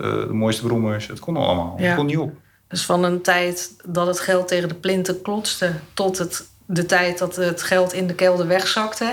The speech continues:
Speaker 2: om
Speaker 1: Ja.
Speaker 2: het zo maar te
Speaker 1: Ja.
Speaker 2: noemen. Dat heb je meegemaakt. Wat heeft dat met jou gedaan dan?
Speaker 1: Een bewustwording. Ik denk echt dat je, dat als je de deurwaarders eenmaal hebt zien komen. Ehm, en mijn moeder gaf al die mensen een bakje koffie.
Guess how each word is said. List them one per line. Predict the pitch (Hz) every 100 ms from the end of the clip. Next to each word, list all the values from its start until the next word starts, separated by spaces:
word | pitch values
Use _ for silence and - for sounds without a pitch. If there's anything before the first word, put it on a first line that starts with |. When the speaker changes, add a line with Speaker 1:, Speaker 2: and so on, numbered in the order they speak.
| -
Speaker 2:
om | 98
Speaker 1:
Ja. |
Speaker 2:
het | 214
zo | 208 196
maar | 196 196
te | 107
Speaker 1:
Ja. | 92
Speaker 2:
noemen. | 104 165 - - - -
Dat | 185
heb | 185 185
je | 196
meegemaakt. | 202 214 185 180
Wat | 233
heeft | 254 269
dat | 277 262
met | 254
jou | 247 240
gedaan | 233 254 214
dan? | 160 214 226 - - - - - _
Speaker 1:
Een | - 110
bewustwording. | 131 180 - 92 87 90 87 - -
Ik | 113
denk | 131
echt | 147 -
dat | 139
je, | - 113 110
dat | 107 110
als | 117
je | 113
de | 117
deurwaarders | 123 147 147 135 120
eenmaal | 123 113 107
hebt | 110
zien | - 107
komen. | 104 120 165 185 - - - - -
Ehm, | - 95 92 92 92
en | 90
mijn | - 101
moeder | 113 127
gaf | 120 -
al | 120
die | 107
mensen | 110 110 107
een | 110
bakje | - -
koffie. | 123 - 80